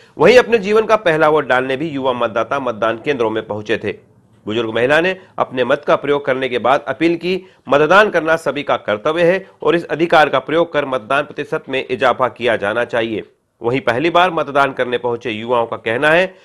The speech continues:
कि जीवन में पहली बार अपने मत का प्रयोग करना बेहद सुखद अनुभव रहा। साथ ही हमें मिलकर एक ऐसा जनप्रतिनिधि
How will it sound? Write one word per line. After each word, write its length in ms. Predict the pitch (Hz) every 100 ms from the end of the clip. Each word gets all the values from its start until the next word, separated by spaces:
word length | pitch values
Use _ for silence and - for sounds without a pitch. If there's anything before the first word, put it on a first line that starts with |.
| _
कि 80 | -
जीवन 340 | 117 160 240 220
में 160 | 202
पहली 240 | 180 151 160
बार 200 | 156 -
अपने 260 | - 127
मत 200 | 127 131 -
का 80 | 123
प्रयोग 340 | - 113 117
करना 240 | 113 120
बेहद 280 | 123 113 131
सुखद 340 | 135 170 202 202 -
अनुभव 280 | 127 127
रहा। 300 | 127 113 98 - _ _ -
साथ 260 | 147 165
ही 120 | 202
हमें 360 | 208 170 185 185 - -
मिलकर 360 | 175 208 185 175
एक 280 | 151 147 -
ऐसा 460 | 135 202 196 - _ -
जनप्रतिनिधि 800 | 98 226 - 175 180 160 190